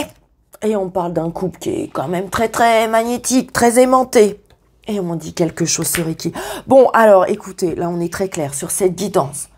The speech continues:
Ça parlera pas à tout le monde. On est sur quelque chose qui se rééquilibre dans un couple. Un couple qui était d'amour et d'amitié.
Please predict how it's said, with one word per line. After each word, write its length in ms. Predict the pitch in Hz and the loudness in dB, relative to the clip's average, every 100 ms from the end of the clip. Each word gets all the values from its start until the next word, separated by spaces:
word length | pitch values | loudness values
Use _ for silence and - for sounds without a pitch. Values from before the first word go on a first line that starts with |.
| _ _ | _ _
Ça 180 | - 170 | -4 -4
parlera 280 | 160 127 139 | -2 -2 -2
pas 140 | 143 | 0
à 80 | 175 | 0
tout 140 | 170 170 | 0 -6
le 100 | 98 | -8
monde. 80 | - _ _ _ _ _ _ _ _ _ _ _ _ - - - - - - - | -10 _ _ _ _ _ _ _ _ _ _ _ _ -20 -18 -16 -14 -16 -4 4
On 140 | 196 | 6
est 120 | 214 | 6
sur 380 | 214 - - - _ _ _ _ _ - | 4 2 0 -2 _ _ _ _ _ -12
quelque 320 | - 208 196 185 | 0 2 4 0
chose 240 | - 185 | 2 -2
qui 120 | - | -2
se 120 | 185 | -4
rééquilibre 380 | 170 151 165 170 | -2 -4 -4 -4
dans 260 | 156 151 208 | -2 2 4
un 100 | 208 | 4
couple. 420 | - 185 - - _ _ - - - - - _ - - - - - - - - - - - - - | 0 -6 -8 -16 _ _ -20 -20 -20 -20 -20 _ -20 -18 -16 -16 -16 -16 -18 -16 -12 -12 -10 -12 0
Un 160 | 233 240 | 2 4
couple 240 | 311 294 | 4 2
qui 100 | - | 2
était 360 | 226 - 226 208 | -2 0 -2 6
d'amour 480 | 196 202 208 214 208 | 6 6 4 4 4
et 120 | 208 | 4
d'amitié. 880 | 208 208 214 214 - 269 311 370 | 4 2 0 -2 4 6 8 6